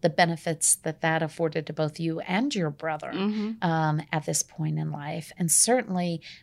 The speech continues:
Speaker 1: we wouldn't have been able to indulge your father, um, being able to
Speaker 2: Go
Speaker 1: go back
Speaker 2: to
Speaker 1: to school, and,
Speaker 2: Mm-hmm.
Speaker 1: and he's now in a master's program. So, you know, all these things work out, and it was a little bit of sacrifice,
Speaker 2: Mm-hmm.
Speaker 1: um, early on.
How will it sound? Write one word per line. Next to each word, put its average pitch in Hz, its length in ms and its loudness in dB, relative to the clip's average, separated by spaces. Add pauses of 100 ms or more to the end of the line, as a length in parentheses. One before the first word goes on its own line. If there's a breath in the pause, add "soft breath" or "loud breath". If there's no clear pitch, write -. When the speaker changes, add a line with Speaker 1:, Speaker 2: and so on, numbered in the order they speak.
Speaker 1:
we 196 120 4
wouldn't 180 460 0
have 170 140 0
been 170 160 0
able 165 280 -2
to 160 280 -2
indulge 156 460 -4
your 165 80 -8
father, 185 560 2 (360 loud breath)
um, 165 280 0
being 165 220 0
able 160 200 -2
to 170 540 -2 (160)
Speaker 2:
Go - 80 -8
Speaker 1:
go 180 100 8
back 175 180 8
Speaker 2:
to - 60 -10
Speaker 1:
to 190 80 2
school, 160 460 4
and, 180 140 4
Speaker 2:
Mm-hmm. - 100 2
Speaker 1:
and 175 120 4
he's 170 220 2
now 160 220 2
in 156 100 2
a 151 40 4
master's 156 500 0
program. 165 480 0 (300 loud breath)
So, 208 340 6 (220 loud breath)
you 233 80 2
know, 233 40 6
all 254 200 8
these 320 280 4
things 208 240 2
work 175 240 -2
out, 156 360 2
and 170 120 -2
it 160 60 -4
was 165 160 2
a 165 40 0
little 202 260 0
bit 240 140 -2
of 240 120 2
sacrifice, 156 920 0
Speaker 2:
Mm-hmm. 220 360 0
Speaker 1:
um, 165 340 0 (100)
early 202 360 6
on. 151 400 2